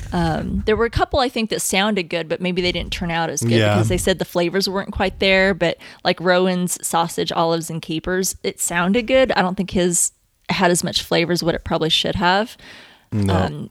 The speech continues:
Speaker 1: Syrah's looked
Speaker 2: Linda's,
Speaker 1: really
Speaker 2: yeah,
Speaker 1: good.
Speaker 2: Linda's, e-, she, uh, said it was like a bread pudding, which is, it's not what you would think in the U S. It's kind of bready, but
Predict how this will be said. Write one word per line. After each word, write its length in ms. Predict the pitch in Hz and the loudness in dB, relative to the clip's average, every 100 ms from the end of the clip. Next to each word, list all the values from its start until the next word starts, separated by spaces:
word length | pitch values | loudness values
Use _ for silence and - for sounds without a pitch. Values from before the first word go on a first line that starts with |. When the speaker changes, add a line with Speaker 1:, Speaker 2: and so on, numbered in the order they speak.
| - | -8
Speaker 1:
Syrah's 400 | - 202 196 196 | -4 0 0 2
looked 100 | 135 | 2
Speaker 2:
Linda's, 220 | 151 143 | 2 0
Speaker 1:
really 200 | 196 190 | 0 -2
Speaker 2:
yeah, 240 | - 117 110 | -2 0 0
Speaker 1:
good. 160 | 101 - - - 104 | -2 -4 -10 -14 -4
Speaker 2:
Linda's, 540 | 117 123 139 131 117 - | 0 2 2 0 -2 -6
e-, 220 | 117 123 - _ _ _ _ | -6 -6 -8 _ _ _ _
she, 520 | - - - 117 113 - - - | -4 0 2 4 2 -2 -8 0
uh, 380 | 104 95 92 - _ _ _ _ _ _ _ _ _ _ _ | 2 4 2 -2 _ _ _ _ _ _ _ _ _ _ _
said 240 | - - 117 | -4 0 2
it 60 | |
was 140 | 110 95 | 0 2
like 240 | 107 101 | 0 2
a 60 | 104 | -2
bread 480 | 87 - - 98 - | -4 -4 0 0 0
pudding, 380 | 107 90 90 | 0 0 0
which 200 | 92 90 | -2 -2
is, 240 | 90 - - _ _ _ _ _ _ _ _ _ _ _ _ _ | -4 -4 -6 _ _ _ _ _ _ _ _ _ _ _ _ _
it's 240 | 113 - 123 | -2 -2 0
not 240 | 123 120 | 2 2
what 100 | 107 | 2
you 100 | 104 | 2
would 120 | 95 | 0
think 240 | 90 104 95 | 2 0 2
in 80 | 92 | 0
the 60 | 92 | 0
U 220 | 90 90 | 0 2
S. 220 | 85 - | 0 -2
It's 320 | 85 - - - - _ _ | -4 -6 -6 -8 -14 _ _
kind 220 | - 113 | 0 2
of 80 | 104 | 2
bready, 480 | 87 101 95 92 90 | 2 2 2 0 -2
but 220 | 90 90 | -2 -4